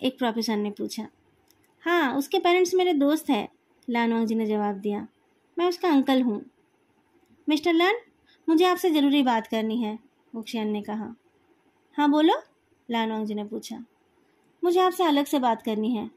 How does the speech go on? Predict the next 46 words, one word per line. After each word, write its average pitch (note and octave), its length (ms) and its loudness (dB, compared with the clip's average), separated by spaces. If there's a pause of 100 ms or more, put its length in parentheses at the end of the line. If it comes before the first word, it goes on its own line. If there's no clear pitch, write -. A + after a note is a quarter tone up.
(160)
उक्षियान A3 300 -6
ने G#3 120 -4
कहा। G#3+ 300 -8 (800)
"तो F#4+ 80 2
फिर G#4 160 0
कॉल F4+ 240 2
कर D4 180 2
लेना," A3+ 380 -4 (260)
लानवांग A#3 340 -2
जी G#3+ 80 -4
ने G#3 120 -6
कहा। G#3+ 280 -8 (560)
"अभी E4+ 160 6
मुझे F#4 220 6
जाना B3 280 2
है।" A#3 280 -2 (1000)
उक्षिया F#4+ 280 0
को G4 100 2
पता D#4 240 0
है C4+ 280 2
कि D4 140 -2
वो D4 120 2
लानवांग C4 400 2
जी C#4 80 2
को C#4+ 140 0
कॉल A#3 240 0
नहीं A#3 180 -2
कर G#3+ 120 -4
सकता। G#3+ 420 -10 (420)
उसने D4 260 0
कहा, D#4 280 0 (360)
"नहीं, F4+ 360 4 (280)
मुझे E4+ 180 2
अभी F4 280 4
बात D4 240 2
करनी A#3+ 320 0
है। A#3 200 -2 (360)
प्लीज F4+ 220 4
मिस्टर D#4+ 240 4
लान, D4 260 4 (340)
एक D#4+ 140 2
बार E4+ 140 4
मेरी D4 220 6
बात C4 180 2
सुन B3+ 180 2
लीजिए।" B3 460 0